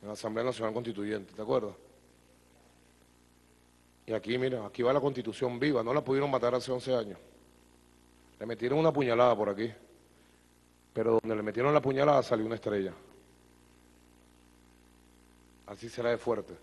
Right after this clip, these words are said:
esta Constitución. Eliminaron el carácter bolivariano de la República y su nombre. Escondieron el nombre de Bolívar y su retrato.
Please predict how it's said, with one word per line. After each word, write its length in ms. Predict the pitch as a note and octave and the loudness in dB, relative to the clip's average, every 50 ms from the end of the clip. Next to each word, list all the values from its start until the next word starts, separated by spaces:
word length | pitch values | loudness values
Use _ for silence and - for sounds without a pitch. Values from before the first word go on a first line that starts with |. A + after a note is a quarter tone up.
| - - - - - - - - - - - | -20 -20 -20 -20 -20 -20 -20 -20 -20 -14 -14
esta 200 | G#2 G2 A2+ A2 | -8 -6 -4 -4
Constitución. 560 | A2 A2+ G2+ G2+ F#2 G2 F2 - - F#2 F2 - - - - - - - | -4 -4 -6 -8 -8 -10 -12 -12 -14 -16 -16 -18 -20 -20 -20 -20 -20 -8
Eliminaron 640 | - A#2+ B2 B2 B2 B2 C3 C3+ C#3+ D#3 E3 D#3+ D3+ - | -6 -4 -2 0 0 2 4 4 6 4 4 2 -2 -2
el 180 | - B2+ C3 - | -4 -4 -4 0
carácter 380 | - C#3 C#3 C#3 - - E3 D#3 | 0 0 0 0 2 2 2 4
bolivariano 600 | D3+ D3+ C#3+ C#3 C3 B2+ C3+ D3 D3 C#3+ C3+ C3 | 4 4 4 4 4 4 6 6 6 6 4 2
de 40 | |
la 100 | B2+ A#2 | 2 2
República 440 | A2+ A2+ G#2+ - C3 C3+ C3 B2 G#2+ | 2 0 -2 -2 -2 -2 -2 -4 -6
y 20 | A2 | -8
su 160 | - A2 G#2+ | -8 -6 -6
nombre. 340 | A2+ A#2 A#2+ G#2+ F#2+ G2+ F#2+ - - - - - _ _ _ - - _ _ _ _ _ - - - _ _ _ _ _ _ _ _ _ - _ - _ - - - - - - | -6 -6 -6 -6 -12 -14 -16 -18 -20 -20 -20 -20 _ _ _ -20 -20 _ _ _ _ _ -20 -20 -20 _ _ _ _ _ _ _ _ _ -20 _ -20 _ -20 -20 -20 -20 -20 -20
Escondieron 720 | - _ - B2+ A2+ A2+ A#2+ C3 C#3 C#3 C#3+ D3 C#3+ B2+ A2 | -20 _ -4 -4 -4 0 2 2 2 4 2 0 -2 -4 -4
el 120 | A#2+ A#2+ A#2+ | -6 -4 -2
nombre 260 | A#2+ B2 B2+ C3+ C#3 | -2 0 0 2 2
de 60 | C3+ | 4
Bolívar 340 | B2+ A#2+ A#2+ B2+ C3 C3 B2 | 4 4 4 4 2 2 2
y 20 | |
su 160 | A#2+ - B2+ A2+ | 0 -2 -4 -4
retrato. 480 | G#2+ G#2 G2 G#2+ A2+ G#2+ - G2+ F2+ | -4 -2 0 0 -2 0 -2 -6 -12